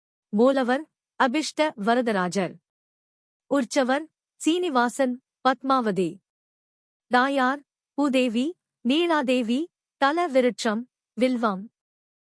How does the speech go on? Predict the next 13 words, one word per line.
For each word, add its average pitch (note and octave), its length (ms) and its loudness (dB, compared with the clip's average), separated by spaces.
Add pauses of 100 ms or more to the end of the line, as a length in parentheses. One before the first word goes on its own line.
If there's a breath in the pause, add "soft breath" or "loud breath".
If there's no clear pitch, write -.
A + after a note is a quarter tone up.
(320)
பழமை A3 520 0 (240)
ஐந்நூறு F4 520 0
வருடங்களுக்கு G#3+ 680 0
முன். F3+ 400 -4 (880)
திருத்துறைப்பூண்டி E4 840 0 (100)
புதிய D4+ 380 0
பேருந்து C4 580 0
நிலையத்திலிருந்து A3+ 920 0
சுமார் B3 460 -2
இரண்டு E4 360 -4
கிலோமீட்டர் A#3+ 680 0
தொலைவில் A3+ 500 0
அமைந்துள்ளது. F#3+ 800 -2